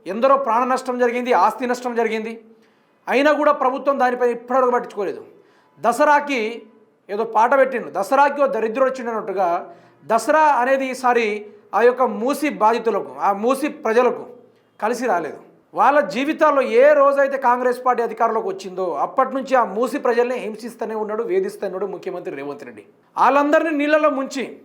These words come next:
వాళ్ళందరినీ సర్వమాగం చేసి,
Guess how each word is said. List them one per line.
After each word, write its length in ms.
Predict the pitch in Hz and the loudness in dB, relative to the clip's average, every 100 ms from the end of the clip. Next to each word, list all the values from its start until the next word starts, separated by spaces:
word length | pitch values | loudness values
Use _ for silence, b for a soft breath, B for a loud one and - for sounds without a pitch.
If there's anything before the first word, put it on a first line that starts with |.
| _ _ _ _ _ 147 | _ _ _ _ _ -2
వాళ్ళందరినీ 960 | 202 294 294 311 311 294 233 254 254 - _ _ _ | 2 4 4 2 2 0 -2 -6 -12 -20 _ _ _
సర్వమాగం 720 | - 240 285 330 294 277 294 262 | -4 2 2 4 2 4 2 0
చేసి, 480 | 254 233 196 226 | -2 -4 -10 -10